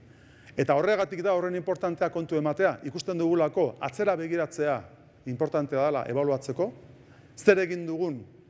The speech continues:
esateko, baina hori bezain importantea, eta esango nuke askoz ere importanteago niretzako,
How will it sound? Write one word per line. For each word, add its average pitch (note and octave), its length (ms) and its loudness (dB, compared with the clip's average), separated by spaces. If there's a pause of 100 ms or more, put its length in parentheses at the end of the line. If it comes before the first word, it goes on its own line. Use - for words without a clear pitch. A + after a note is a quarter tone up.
(140)
esateko, D3 440 -4 (540)
baina C3 320 0 (100)
hori D#3+ 240 2
bezain D#3 300 2
importantea, C#3+ 560 0
eta C3+ 100 -6
esango C#3+ 220 -4
nuke C3+ 320 0
askoz - 320 -6
ere D3 120 2
importanteago C3 520 -2
niretzako, C3+ 440 -2